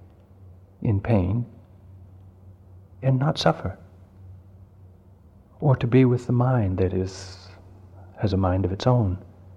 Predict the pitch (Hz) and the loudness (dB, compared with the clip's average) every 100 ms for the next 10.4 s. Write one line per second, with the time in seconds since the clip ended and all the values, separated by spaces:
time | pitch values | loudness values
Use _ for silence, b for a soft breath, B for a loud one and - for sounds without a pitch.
0 | - 127 113 123 120 113 110 - - 101 | 0 2 4 4 2 2 0 2 0 0
1 | - 127 127 98 - - - - - - | 0 -2 -2 -4 -8 -16 -20 -20 -20 -20
2 | - - - - - - - - - - | -20 -20 -20 -20 -20 -20 -20 -20 -20 -20
3 | - - - - - - - - 208 - | -20 -20 -20 -20 -20 -20 -14 0 0 2
4 | 151 127 - 135 123 120 120 117 95 90 | 0 0 0 2 2 2 2 0 0 0
5 | 90 85 90 - - - - - - - | -2 -4 -8 -12 -20 -20 -20 -20 -20 -20
6 | - - - - - _ - - - - | -20 -20 -20 -20 -20 _ -20 -20 -20 -20
7 | - _ - - - 139 117 95 - 110 | -20 _ -20 -20 -2 0 0 -4 -6 -8
8 | - - - - - - 117 107 101 120 | -8 -14 -14 -14 -10 -2 0 0 -2 2
9 | 123 139 117 95 90 90 - - - - | 4 4 2 -2 -4 -6 -6 -4 -4 -2
10 | 151 147 - - | 2 2 0 -6